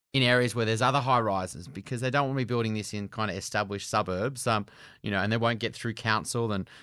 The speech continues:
no one wants to build, you know, lots of new apartments in, you know, premium suburbs or houses where there's lots of houses. So they're gonna wanna keep building these where they're building other apartments. And,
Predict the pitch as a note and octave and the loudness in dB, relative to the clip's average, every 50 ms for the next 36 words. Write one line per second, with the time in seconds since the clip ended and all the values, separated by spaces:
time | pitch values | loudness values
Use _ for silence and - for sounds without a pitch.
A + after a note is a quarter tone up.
0 | - _ - A#2 A#2 A2 A2 A#2 A#2+ G2 - - A#2 G2 A2 G#2+ G2+ G2+ G2 - | -10 _ -2 0 0 2 0 0 -2 -2 -4 -6 -6 -4 -2 -2 -2 -2 -4 -6
1 | - G2+ G#2 G2 F#2+ G2+ A2+ A2 - - G#2+ G2 G#2 G#2+ G#2+ G#2 G2 F#2 G2 - | -6 -4 -2 -2 0 0 -2 -2 -2 -4 -4 -4 -2 -2 -2 -2 -4 -6 -8 -12
2 | - - - - A#2+ B2+ A#2+ G#2+ A2+ G#2+ - - - A2+ G#2+ G#2 G2 - - A2+ | -14 -12 -4 0 2 2 2 2 0 -4 -4 -6 -6 -4 -4 -4 -6 -6 -6 -4
3 | G#2+ G2 G2 - - B2 A#2 A2+ A2+ G#2 G2 F#2 - A2+ A2 G#2 A2+ A2 G#2+ G#2+ | -4 -4 -4 -4 -2 0 0 0 0 0 -2 -2 0 0 0 2 2 0 0 0
4 | G2 G2+ G2+ F2 C#2 - - G#2+ A2 A2+ A2 G2+ G2+ G2 F#2 - - _ _ - | 0 -2 -2 -2 -2 -4 -2 0 0 0 0 -2 -6 -8 -10 -12 -16 _ _ -8
5 | G#2+ G#2 G#2 G2+ A2 - - E2 F#2+ G#2+ A2 A#2+ C#3 B2+ G#2 F2+ D2+ - - A#2+ | -6 -6 -2 -2 -4 -4 -4 -6 -4 0 0 2 2 0 -2 -6 -4 -4 -4 -4
6 | - - - - - - - C#3 C3+ E3+ F#3+ G3 F#3 D#3 - - D3+ A#2+ A2 C3 | -4 -6 -14 -20 -20 -8 -6 -2 0 2 2 2 2 2 2 0 -2 0 0 2
7 | C3 C3 B2+ A#2+ A#2 A2+ G#2+ A2 A2+ A2 A2+ G2 A#2+ A#2+ A2+ A2+ A2 A2 G#2 G2+ | 2 2 2 0 0 -2 -2 -2 -2 -2 0 -2 0 -2 0 0 0 0 -2 -2
8 | F#2+ - - A2+ A#2+ C#3 - G2 A2 G2 - A#2+ A2+ | -4 -4 -2 0 0 0 0 -2 -6 -6 -6 -6 -6